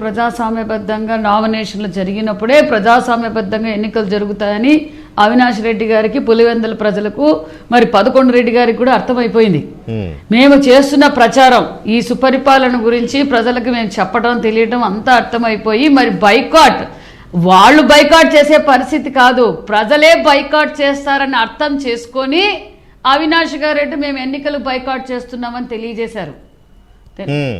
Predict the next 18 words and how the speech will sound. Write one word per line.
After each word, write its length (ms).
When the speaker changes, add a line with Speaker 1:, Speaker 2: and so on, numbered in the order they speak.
Speaker 1:
ఈరోజు 460
లతారెడ్డి 680
గారి 240
విజయం 360
నిజంగా 440
పులివెందుల 580
ప్రజలకు 460
స్వేచ్ఛ 400
ఇచ్చిందని 440
చెప్పాలి. 380
ఈరోజు 240
స్వాతంత్రం 500
వచ్చింది, 280
రేపు, 220
ఆ, 40
బ-, 200
భారతదేశానికి 800
స్వాతంత్రం 460